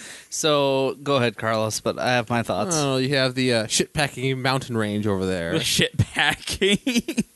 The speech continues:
Speaker 3: <laughs> Is that what you're actually <laughs> calling it?
Speaker 2: Is there a reason not to?
Speaker 3: No, not at all.
Speaker 2: And then there's the, uh,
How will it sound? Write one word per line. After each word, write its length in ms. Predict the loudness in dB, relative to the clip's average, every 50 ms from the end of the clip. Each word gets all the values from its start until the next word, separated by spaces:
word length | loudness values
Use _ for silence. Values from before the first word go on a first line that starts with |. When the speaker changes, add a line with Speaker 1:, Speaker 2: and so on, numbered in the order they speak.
| _ _ -6
Speaker 3:
<laughs> 320 | -4 -4 -4 -4 -6 -2
Is 200 | 0 0 0 0 0
that 240 | 2 2 4 4 4
what 140 | 4 4
you're 140 | 4 4 4
actually 380 | 4 4 2 2 0 0 0 0
<laughs> 20 |
calling 420 | 0 -2 -2 0 2 2 2 2 2 0 0 0 0 -2 -2 -2 -2
it? 1300 | 0 0 0 0 0 0 -2 0 0 -2 -2 0 0 -2 -2 -2 -2 -4 0 0 0 -2 0 0 -2 -2 -2 -4 -6 -6 -4 -6 -10 -10 -8 -12 -16 -6 -4
Speaker 2:
Is 160 | -2 -2 0 2
there 140 | 2 2 4
a 60 | 4
reason 280 | 4 4 2 2 0
not 220 | 0 0 0 0 0
to? 280 | 0 0 2 2 0 -4 -6 _ _ _ _ _ _ _ _ _ -20 -20 -20 -20 -20 -20 -18 -14 -12 -10 -10 -10 -8
Speaker 3:
No, 640 | -8 -6 -2 0 0 2 4 4 4 4 4 4 2 0
not 280 | 0 0 0 2 2 2
at 120 | 2 2
all. 480 | 2 4 4 4 4 4 4 2 2 2
Speaker 2:
And 80 | 2
then 140 | 2 2 4
there's 220 | 4 4 2 2
the, 200 | 2 2 2 4
uh, 200 | 4 4 2 2